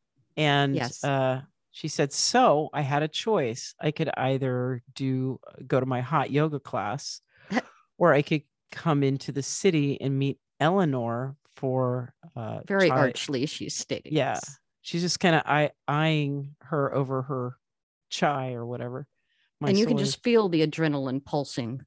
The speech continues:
Speaker 2: through Abby, like, "Holy shit, I'm outed." And
Speaker 1: Yeah.
Speaker 2: they, they both say that. They kind of compare, like, "I'm on the P T A. I'm in this. We're both
Speaker 1: Yeah.
Speaker 2: in these groups."
Speaker 1: Yep.
Speaker 2: Like, trying to, you know, e-,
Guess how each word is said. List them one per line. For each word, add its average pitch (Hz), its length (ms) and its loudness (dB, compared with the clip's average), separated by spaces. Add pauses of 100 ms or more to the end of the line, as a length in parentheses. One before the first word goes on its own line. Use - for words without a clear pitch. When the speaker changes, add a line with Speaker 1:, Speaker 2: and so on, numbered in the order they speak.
Speaker 2:
through 135 260 -2
Abby, 117 340 -2
like, 107 340 -8
"Holy 208 380 -2
shit, 139 520 -2
I'm 139 360 -2
outed." 165 480 2 (280)
And - 120 2
Speaker 1:
Yeah. - 0 -
Speaker 2:
they, - 140 8
they 131 200 4
both 254 240 4
say 196 240 4
that. 156 300 4 (160)
They 170 160 2
kind 185 240 -4
of 160 100 -8
compare, 170 460 2
like, 143 240 2
"I'm 151 180 2
on 147 100 2
the 143 80 0
P - 200 -8
T 202 240 -2
A. 165 280 0 (120)
I'm 135 340 2
in 151 180 -4
this. 196 440 -4
We're 147 140 2
both 147 260 4
Speaker 1:
Yeah. - 20 2
Speaker 2:
in 156 100 4
these 233 240 0
groups." - 460 -8 (100)
Speaker 1:
Yep. 127 220 -4 (140)
Speaker 2:
Like, 165 160 2
trying 202 320 4
to, 165 320 0 (1000)
you 190 140 2
know, 151 220 2 (600)
e-, 135 60 -14